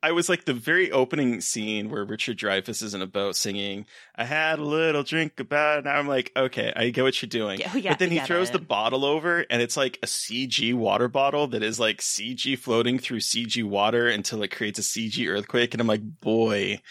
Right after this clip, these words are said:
Speaker 1: that does not look good."
Speaker 2: No.
Speaker 1: But the gore.
Speaker 2: The gore, I, the, I was actually kind of like, "Whoa, this is kind of fucked up."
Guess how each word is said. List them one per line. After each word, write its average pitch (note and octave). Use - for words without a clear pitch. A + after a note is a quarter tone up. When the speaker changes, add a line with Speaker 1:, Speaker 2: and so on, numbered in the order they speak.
Speaker 1:
that G#2+
does -
not F#2+
look G2
good." F2+
Speaker 2:
No. B2
Speaker 1:
But C3+
the A#2+
gore. G2
Speaker 2:
The C#4+
gore, C4
I, A#3+
the, B3
I B3+
was A3
actually F3
kind F3+
of E3+
like, D3+
"Whoa, E3
this -
is -
kind A#3+
of F3+
fucked -
up." F#3